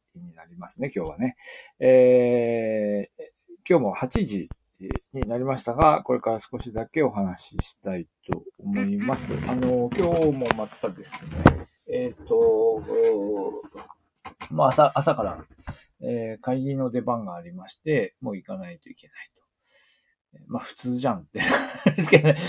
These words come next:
えっと、まあ、普段はね、授業の準備とかしてる時間帯なんですが、もう行かないといけないので、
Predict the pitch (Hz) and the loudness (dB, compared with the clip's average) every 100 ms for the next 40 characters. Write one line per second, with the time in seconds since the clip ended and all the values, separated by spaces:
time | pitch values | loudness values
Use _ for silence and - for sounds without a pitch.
0 | - 180 180 - 143 139 131 135 139 165 | -4 -4 -2 2 6 6 6 6 6 4
1 | 156 214 214 190 107 120 120 123 123 113 | 2 4 6 6 6 4 0 -2 -2 -4
2 | 92 90 98 87 - _ - - 90 90 | -6 -8 -12 -14 -20 _ -20 -18 -16 -14
3 | 90 85 78 90 87 82 - _ - 92 | -16 -18 -16 -16 -16 -18 -20 _ -12 -12
4 | 87 90 - _ 104 95 92 _ _ 92 | -12 -16 -18 _ -12 -10 -12 _ _ -16
5 | 90 82 76 - 82 80 | -16 -18 -18 -2 -2 -2